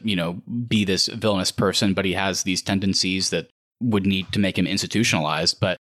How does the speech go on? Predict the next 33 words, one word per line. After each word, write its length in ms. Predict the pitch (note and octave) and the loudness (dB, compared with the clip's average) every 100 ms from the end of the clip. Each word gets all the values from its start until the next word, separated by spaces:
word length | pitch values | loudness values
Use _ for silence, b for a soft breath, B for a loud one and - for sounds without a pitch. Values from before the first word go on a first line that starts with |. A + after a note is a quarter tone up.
| _ - | _ -4
he 120 | G#2 | 0
sees 220 | - A#2 | 2 2
somebody 300 | - A2 G#2 | 4 4 4
like 160 | G#2 - | 0 0
the 100 | F2+ | 0
Riddler, 360 | G#2 A2 G2+ | 2 4 4
and 160 | G2 G2+ | 4 4
maybe 240 | G2+ G#2+ | 4 2
for 140 | G2+ F#2+ | 0 0
better 320 | E2+ G2 G2 | 2 2 2
or 120 | F#2+ | 2
worse, 520 | F2 G#2 G#2 - - - | 2 4 4 2 -2 -6
maybe 300 | F#2 F#2+ G2 | 0 0 2
he's 140 | A2+ | 2
trying 180 | - A#2+ | 4 4
to 80 | B2 | 6
manipulate 440 | A#2 A#2+ C3 B2 | 6 6 4 4
him. 240 | C3 C3 C#3 _ _ - | 4 4 4 _ _ -4
Maybe 560 | F2+ G2+ A2 A2+ A#2 A2+ _ - | 0 2 4 4 2 -2 _ -4
in 120 | G#2+ | 0
a 60 | F2 | 0
weird 280 | F3 G#3 | 2 2
way, 160 | B2 A#2+ | 4 2
he 120 | - | 0
is 200 | - - | 0 0
trying 140 | - C3 | 4 4
to 60 | |
be 120 | B2+ | 4
<laughs> 80 | A#2 | 2
friends 220 | B2 C3 | 4 4
with 120 | D3+ D#3+ | 2 2
him. 240 | D3+ D3+ | 4 4
But 240 | A2+ G#2 | 4 0